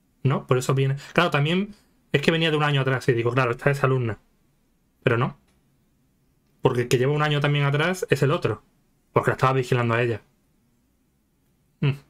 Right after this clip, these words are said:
Por eso viene del mismo curso de segundo, ¿no? Es el sujeto número uno, tío. Siento que me da, que he tardado mucho en darme cuenta. <laughs>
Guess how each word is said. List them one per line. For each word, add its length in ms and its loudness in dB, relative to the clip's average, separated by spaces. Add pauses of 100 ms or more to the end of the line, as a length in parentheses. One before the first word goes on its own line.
(960)
Por 100 2
eso 140 0
viene 200 0
del 100 0
mismo 580 0
curso 260 0
de 120 0
segundo, 400 0
¿no? 160 -2 (1000)
Es 140 2
el 60 4
sujeto 260 0
número 260 2
uno, 200 0
tío. 280 -2 (1700)
Siento 320 0
que 80 0
me 120 2
da, 220 -2
que 120 2
he 20 -2
tardado 260 0
mucho 200 0
en 60 0
darme 160 -6
cuenta. 480 -4
<laughs> 20 -20